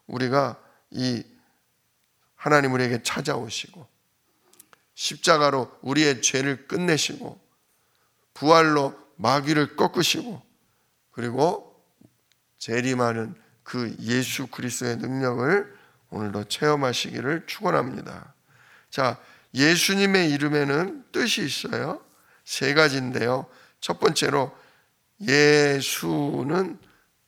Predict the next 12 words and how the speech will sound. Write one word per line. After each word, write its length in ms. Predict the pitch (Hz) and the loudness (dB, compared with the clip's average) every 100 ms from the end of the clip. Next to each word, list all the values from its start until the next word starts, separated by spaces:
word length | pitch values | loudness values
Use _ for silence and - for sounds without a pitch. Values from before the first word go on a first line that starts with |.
| 117 | -8
여호와의 960 | 113 123 139 147 143 139 131 143 185 - - _ _ _ _ _ | 0 2 2 0 0 2 0 0 -2 -4 -20 _ _ _ _ _
구원입니다. 960 | - 120 135 127 117 - - - - - 151 | -8 0 2 2 -4 -8 -14 -20 -20 -20 -2
여호와께서 640 | 127 156 160 - 151 - | 4 6 4 4 -2 0
우리를 520 | 135 131 139 208 226 - - _ _ _ _ _ | 0 -2 2 2 2 -6 -20 _ _ _ _ _
구원하신다. 920 | - 135 139 - - - - 131 - | -8 -6 -8 -10 -14 -16 -18 -20 -18
왜냐? 420 | 139 147 180 135 - - - _ | -4 4 6 6 0 -20 -20 _
모든 520 | 139 185 202 202 190 | 2 2 4 4 4
사람이 720 | 165 160 156 147 160 185 156 - _ _ _ _ _ | 2 2 2 0 0 -2 -4 -8 _ _ _ _ _
멸망받을 1400 | 131 156 185 190 180 170 165 156 147 143 156 165 - - | 4 4 4 4 4 4 0 0 0 2 0 0 -6 -12
사단에게 880 | - - 165 160 143 135 151 185 - _ _ _ | -8 -4 0 2 2 0 -2 -2 -8 _ _ _
붙들려 400 | - 131 147 131 | -16 -8 -4 -2
있거든요. 640 | 113 - - 113 - 110 | -4 -8 -14 -14 -14 -16